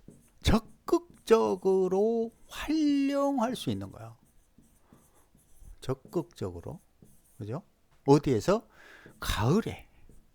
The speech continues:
속살의 에너지를 가지고. 그러면 뭐가 부족해 보이냐면 인성이 없어.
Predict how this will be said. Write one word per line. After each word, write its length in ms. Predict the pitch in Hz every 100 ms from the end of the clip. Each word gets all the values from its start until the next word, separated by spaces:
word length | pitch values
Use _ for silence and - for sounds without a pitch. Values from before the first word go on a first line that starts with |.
| _ _ _ _ - - _ _ -
속살의 640 | - 214 - 233 240 -
에너지를 460 | 104 113 110 95 98
가지고. 420 | - - - - - - - _ _ - _ _ _ _ - - _ _ _ - - - - - - _ - _ - -
그러면 720 | - 320 285 240 233 247 240 - - _
뭐가 720 | 165 226 262 254 240 226 208
부족해 440 | - 165 196 -
보이냐면 560 | 160 151 139 127 165 196 - - - - - -
인성이 580 | 139 208 226 254 262 208
없어. 340 | 135 - -